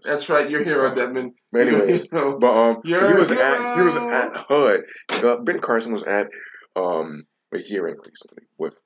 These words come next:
Speaker 2: hud, and o-, obviously no one was there.
Speaker 1: Yes,
Speaker 2: No
Speaker 1: no one was there.
Speaker 2: obvious
Speaker 1: This man who, who's
Speaker 2: However,
Speaker 1: a brain surgeon, a brain
Speaker 2: but that's the
Speaker 1: surgeon.
Speaker 2: thing, though. That's what pissed me off. Uh,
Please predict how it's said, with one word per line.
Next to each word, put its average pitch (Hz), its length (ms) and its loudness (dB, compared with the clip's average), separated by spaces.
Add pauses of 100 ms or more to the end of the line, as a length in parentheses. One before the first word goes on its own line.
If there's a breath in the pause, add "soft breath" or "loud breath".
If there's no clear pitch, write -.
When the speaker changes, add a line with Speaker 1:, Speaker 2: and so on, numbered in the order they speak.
(120)
Speaker 2:
hud, 78 300 -6
and - 160 -16
o-, 107 260 0
obviously 117 600 -2 (240)
no 113 140 0
one 92 80 -6
was 82 120 -10
there. - 300 -4 (320)
Speaker 1:
Yes, 151 320 2
Speaker 2:
No 175 140 2
Speaker 1:
no 240 160 4
one 240 80 0
was 214 180 0
there. 190 220 4
Speaker 2:
obvious 202 240 -2
Speaker 1:
This 208 80 -10
man 226 260 2
who, 208 360 -4
who's 147 540 0
Speaker 2:
However, 160 320 2
Speaker 1:
a - 40 -4
brain 254 380 2
surgeon, 135 720 0 (440)
a 160 140 2
brain 247 400 0
Speaker 2:
but 156 160 6
that's 151 200 0
the 151 100 -2
Speaker 1:
surgeon. - 80 -4
Speaker 2:
thing, 160 200 0
though. - 220 -2 (260)
That's 120 140 0
what 135 100 -2
pissed 131 200 -8
me 135 80 0
off. 92 200 -2 (240)
Uh, 127 140 -2